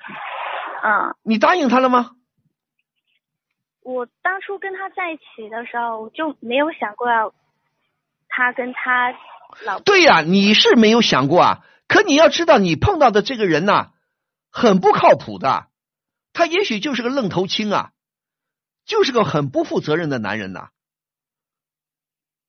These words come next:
Speaker 2: 对不对？他有没有经常跟你诉苦啊？平时他有，我，你又没告诉我，他又没经常跟你诉苦。我经常跟我老婆打架，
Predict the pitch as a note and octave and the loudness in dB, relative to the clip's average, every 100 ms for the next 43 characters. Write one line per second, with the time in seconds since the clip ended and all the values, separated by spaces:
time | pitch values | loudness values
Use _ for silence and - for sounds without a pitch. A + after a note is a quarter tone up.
0 | - D4 D4 C#4+ C#4 _ _ _ _ - | -6 -4 0 -2 -2 _ _ _ _ -4
1 | F4+ F4 A3+ C#4 C#4+ C#4+ B3+ B3 A#3+ F#3 | 0 2 2 0 -4 -2 -4 -4 -6 -6
2 | - C#3 C#3+ D#3+ - C#4+ D4 C#4 C4 A3 | -6 -4 0 -2 -2 -8 -4 -4 -4 -8
3 | G3 F#3+ A#3+ G3+ F3+ B3+ A#3+ C4+ F3+ D#3 | -4 -2 -2 -2 -2 -4 -2 0 0 0
4 | G#2+ - _ _ - D#4 C4 B3 C4 C4 | -4 -6 _ _ -4 -2 -2 -4 -6 -8
5 | B3+ B3 F3+ - G3 A#2+ G2 - - D3 | -8 -8 -8 -8 -8 -8 -10 -14 -8 -6
6 | C#3+ F#3+ E3 E3 D#3+ A2 - C#3+ - D3 | -2 -2 -4 -2 -4 -4 -6 -8 -8 -4
7 | B2 G#2 | -2 -2